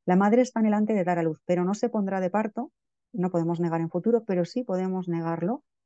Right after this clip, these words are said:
en presente, "pero no se pone de, de parto". O sea, sí que podemos negar aquello que se anhela. No podemos negar lo que se espera y lo que se cree, pero sí lo que se anhela.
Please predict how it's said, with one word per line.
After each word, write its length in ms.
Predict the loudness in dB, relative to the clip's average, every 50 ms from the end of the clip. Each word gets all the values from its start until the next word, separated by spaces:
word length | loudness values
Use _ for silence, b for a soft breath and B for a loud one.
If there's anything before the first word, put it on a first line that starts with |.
| _ _
en 160 | 0 2 2
presente, 500 | 2 2 0 0 0 -2 -2 -2 -4 -10 -2
"pero 180 | 0 0 2 2
no 100 | 0 -2
se 160 | -4 -6 -6
pone 320 | -4 -2 -2 -2 -2 -2 -4
de, 140 | -6 -8 -6
de 180 | -6 -6 -4
parto". 340 | -4 -6 -8 -8 -10 -14 -18
O 420 | -20 _ _ _ _ _ _ _ _
sea, 140 | -4 -2
sí 140 | 0 0 0
que 120 | -2 0 0
podemos 360 | 0 0 2 0 0 -2 -2
negar 280 | -2 -2 -2 -2 -2 -2
aquello 560 | -4 -4 -2 -2 -2 0 0 0 0 -2 -4 -8
que 100 | -10 -8
se 100 | -4 -2
anhela. 320 | 0 2 2 2 0 -2 -6 _ _ _ _ _ _ _ _ _ _ _
No 200 | 0 0 2 2
podemos 340 | 2 2 0 0 0 -2 -2
negar 360 | -2 -2 0 -2 -2 -4 -4 -6
lo 160 | -6 -6 -4
que 120 | -4 -4 -4
se 100 | -4 -6
espera 440 | -4 _ 0 2 2 2 -2 -4 -2
y 100 | -2 -2
lo 100 | 0 0
que 120 | 0 -2 -2
se 100 | 0 0
cree, 240 | 2 2 2 2
pero 220 | 2 0 0 0 -2
sí 140 | -2 -2 -2
lo 120 | -2 -2
que 100 | -4 -6
se 120 | -8 -6 -6
anhela. 300 | -6 -4 -4 -6 -8